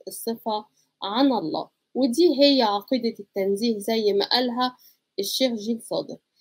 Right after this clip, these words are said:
يعني الأشاعرة كلهم أجمعوا إن رسول الإسلام أثبت إيه؟ أثبت النقص لله. لما سأل الجارية: "أين الله؟" مجرد إن الرسول سأل الجارية: "أين الله؟" يعني معناه إن رسول الإسلام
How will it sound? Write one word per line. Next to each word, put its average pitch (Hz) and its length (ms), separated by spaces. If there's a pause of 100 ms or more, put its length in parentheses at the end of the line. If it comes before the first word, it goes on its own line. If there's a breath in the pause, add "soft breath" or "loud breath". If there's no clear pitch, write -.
(180)
يعني 339 300
الأشاعرة 214 580
كلهم 233 460
أجمعوا 185 460
إن 269 200
رسول 294 180
الإسلام 294 520 (120)
أثبت 233 420 (100)
إيه؟ 226 240 (320)
أثبت 226 400
النقص 190 440
لله. 311 500 (380 soft breath)
لما 349 220
سأل 427 240
الجارية: 269 380 (100)
"أين 254 180
الله؟" 226 440
مجرد 277 580
إن 247 180
الرسول 247 400
سأل 220 260
الجارية: 220 440
"أين 269 180
الله؟" 349 420 (360 soft breath)
يعني 233 460
معناه 208 640 (140)
إن 202 180
رسول 190 320
الإسلام - 460